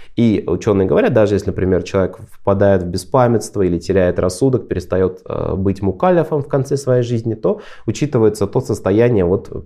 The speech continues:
грубо говоря, последнее, когда он был мукаллафом, каково было его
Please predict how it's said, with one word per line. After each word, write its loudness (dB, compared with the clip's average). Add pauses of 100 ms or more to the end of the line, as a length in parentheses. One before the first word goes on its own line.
грубо -10
говоря, -4
последнее, 2
когда -2
он 2
был 0
мукаллафом, -4
каково 0 (240)
было 2
его 0